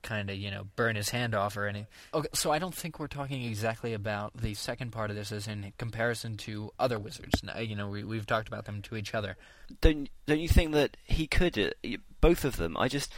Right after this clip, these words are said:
Speaker 2: all of the, the Death Eaters are scared of Voldemort, so clearly he has weapons that they can't even comprehend. You
Speaker 1: Oh.
Speaker 2: know, he's just,
Speaker 1: Yeah.
Speaker 2: I would, uh, it's just, it just seems like he has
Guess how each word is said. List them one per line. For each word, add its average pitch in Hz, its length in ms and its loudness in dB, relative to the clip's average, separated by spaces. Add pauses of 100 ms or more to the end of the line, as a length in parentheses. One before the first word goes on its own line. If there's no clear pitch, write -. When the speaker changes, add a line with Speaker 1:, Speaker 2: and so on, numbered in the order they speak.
(500)
Speaker 2:
all 170 200 6
of 185 160 -2
the, 151 140 6 (1400)
the - 100 6
Death 139 240 10
Eaters 104 240 2
are 98 80 2
scared 127 380 6
of 92 100 -2
Voldemort, 82 460 0
so 117 100 -2
clearly 147 340 2
he 151 260 4
has 127 140 2
weapons 123 380 10
that 110 160 -2
they 117 120 4
can't 120 240 0
even 110 320 -2
comprehend. 127 580 -2
You - 60 2
Speaker 1:
Oh. - 40 4
Speaker 2:
know, 113 140 4
he's - 260 -2
just, - 260 0 (680)
Speaker 1:
Yeah. - 240 -6 (100)
Speaker 2:
I 160 120 10
would, 160 200 8
uh, 127 100 6 (440)
it's 139 180 0
just, - 320 -2
it - 180 0
just 151 200 0
seems 180 260 0
like 131 160 4
he - 160 4
has 143 140 2